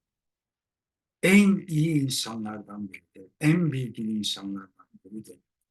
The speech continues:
Önüne setler konmuştur, yılmamıştır. Önün bürokrasi engel olmuştur, yılmamıştır. Elinden gelen her şeyi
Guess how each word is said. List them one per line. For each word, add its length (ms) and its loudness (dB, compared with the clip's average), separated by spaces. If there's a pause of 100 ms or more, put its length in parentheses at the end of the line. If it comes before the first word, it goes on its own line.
(180)
Önüne 380 6
setler 680 -4
konmuştur, 540 -16
yılmamıştır. 840 -8 (460)
Önün 560 2
bürokrasi 600 0
engel 360 -2
olmuştur, 440 -10 (180)
yılmamıştır. 760 -2 (760)
Elinden 520 -4
gelen 360 -10
her 180 -8
şeyi 420 -12